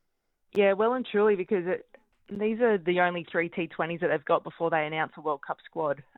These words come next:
uh, to go over to the West Indies and, and America in June. So, uh, they've sent, uh, from what I can see, uh, quite a full-strength squad going over there. So, uh, and I've, I've read a little bit about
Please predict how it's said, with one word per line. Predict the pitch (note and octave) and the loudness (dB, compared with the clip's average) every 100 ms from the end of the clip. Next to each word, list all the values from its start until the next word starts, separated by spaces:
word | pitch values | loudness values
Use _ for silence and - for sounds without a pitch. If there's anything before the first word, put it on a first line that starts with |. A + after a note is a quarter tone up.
| - | -8
uh, | D#3+ | -6
to | D#3 F3 | -8 -6
go | D#3+ | -2
over | D#3 D3 D3+ - F3 | -2 -2 -6 -8 -6
to | D#3 D3+ | -4 -4
the | |
West | D#3 D3+ - | -4 -6 -8
Indies | D#3 D3+ D3+ D3 D3 | -10 -8 -10 -10 -10
and, | D3 C#3+ | -12 -10
and | D#3 | -10
America | D3 D3 D3+ D3 | -6 -6 -6 -10
in | C#3+ - | -14 -10
June. | D3+ D#3 D3+ C#3+ - | -6 -6 -8 -14 0
So, | D#3 D#3 - - - _ _ _ | 2 2 -4 -20 -20 _ _ _
uh, | - F3+ | 2 2
they've | E3+ F3 - | 4 0 2
sent, | G3+ G3+ - _ _ _ | 2 2 -4 _ _ _
uh, | - E3 | -6 -2
from | F#3+ | 0
what | F3+ F3 | 4 4
I | F3+ | 2
can | G3+ - | -2 -2
see, | E3+ E3+ | 2 4
uh, | D3+ | 2
quite | - G3+ F3+ | 0 2 2
a | F3 | 0
full-strength | - E3+ - D#3 - | -6 -10 -8 -10 -10
squad | - E3+ D#3+ D3+ _ _ _ _ F3 | -6 -2 -2 -4 _ _ _ _ -2
going | F#3 E3+ D#3 B2+ | 2 2 0 -6
over | - D#3 E3+ F3 | 0 0 0 2
there. | E3+ C#3+ - | 4 4 0
So, | E3+ | 0
uh, | D#3 - - - | 0 0 -4 -4
and | - D#3 | -6 -4
I've, | E3 C#3+ - | -6 -6 -8
I've | E3 D3+ | -8 0
read | F3+ F#3+ | 0 2
a | |
little | F3+ E3+ | -2 -4
bit | E3 D#3 | -4 -6
about | D#3 D#3+ C#3+ | -4 -2 -2